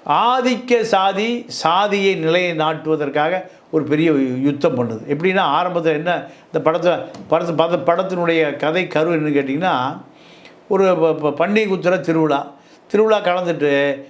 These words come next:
இந்த ப-, இந்த தலித் பசங்க ஊர் கிணத்துல வந்து குளிச்சு, கு-, குளிப்பானுங்க. குளிக்கும்போது, "டேய், இந்த பசங்க வந்து நம்ம ஊர், ஊர் கிணத்துல குளிக்கிறானுங்கடா" அப்படின்னு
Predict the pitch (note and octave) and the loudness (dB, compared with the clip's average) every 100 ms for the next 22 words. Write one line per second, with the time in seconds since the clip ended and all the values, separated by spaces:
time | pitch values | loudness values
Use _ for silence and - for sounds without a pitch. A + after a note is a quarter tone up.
0 | - - E3+ D3+ D3 C3+ C#3 C#3+ G#3+ A3 | -18 -2 0 2 0 2 0 0 0 0
1 | G3+ F3 F#3 G3+ G3+ A#3 G3 G3 F#3+ F3+ | 0 0 0 0 0 0 0 -2 -2 -2
2 | F3+ E3 D#3 D#3 D3 D3 F3+ D#3 C#3+ B2+ | -2 -2 -2 -2 -2 0 2 2 0 -4
3 | C3+ - - - - A#3+ B3 B3 G3 F3+ | -6 -16 -20 -20 0 2 4 2 4 4
4 | E3 D#3 D3+ C#3+ - - F#3+ B3+ A#3 G3+ | 2 2 0 -6 -16 -2 0 2 2 0
5 | A3+ C4 A#3+ A#3 G#3+ A3 A3 G#3+ A#3 G#3 | 2 2 2 2 2 0 2 0 2 0
6 | G3 F#3 E3 D#3 D3+ G#3 G3 F#3 E3 D#3 | 2 0 0 -4 -6 0 0 2 2 0
7 | D3 - - - - G#3 E3 D3+ C#3+ C#3 | 0 -8 -20 -10 -2 0 2 0 0 -2
8 | C#3 | -6